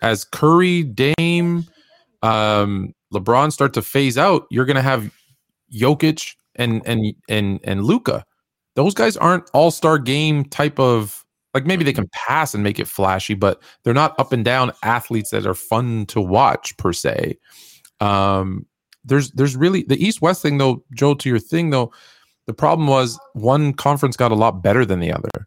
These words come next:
and it wasn't competitive anymore because all the stars were on one side, which is why they started to do this. The pr-, and so, yeah, that'll come in ebbs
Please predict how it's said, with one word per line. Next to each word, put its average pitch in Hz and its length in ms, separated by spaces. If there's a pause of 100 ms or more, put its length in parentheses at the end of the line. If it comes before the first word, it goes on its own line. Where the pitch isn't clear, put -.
(480)
and 107 100
it 90 80
wasn't 113 260
competitive 104 560
anymore 92 340
because 104 240
all 107 160
the 107 80
stars 101 440
were 92 140
on 90 140
one 92 200
side, - 560 (320)
which 113 240
is 90 100
why 95 200
they 92 100
started 87 340
to 92 60
do 90 180
this. - 480 (760)
The 113 80
pr-, - 120 (320)
and 110 340
so, 123 180
yeah, 120 200
that'll 107 240
come 120 280
in 92 100
ebbs 104 240